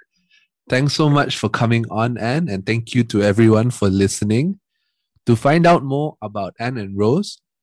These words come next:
check out their website at w w w dot sarawak rose dot org. You can find the link in the description below,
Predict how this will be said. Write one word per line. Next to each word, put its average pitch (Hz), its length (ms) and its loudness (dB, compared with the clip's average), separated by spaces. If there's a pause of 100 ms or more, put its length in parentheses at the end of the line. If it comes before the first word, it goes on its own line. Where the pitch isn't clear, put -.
check - 280 -6
out 160 240 0
their 107 140 -2
website 120 680 -4
at 107 220 -10
w 131 280 -6
w 131 280 -4
w 120 340 4
dot 107 320 -2
sarawak 117 440 2
rose 107 380 0
dot - 180 -16
org. 101 400 -6
You - 880 -12
can 110 160 -2
find 143 280 0
the 107 60 4
link 120 320 0
in 104 120 -6
the 95 80 -10
description 101 560 -6
below, 110 500 -2